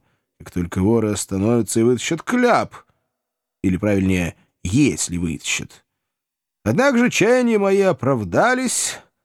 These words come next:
санки замерли, устав скольжением, а мои похитители дышали хрипло и часто.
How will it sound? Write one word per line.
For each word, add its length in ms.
санки 520
замерли, 840
устав 580
скольжением, 1160
а 120
мои 480
похитители 880
дышали 540
хрипло 800
и 80
часто. 680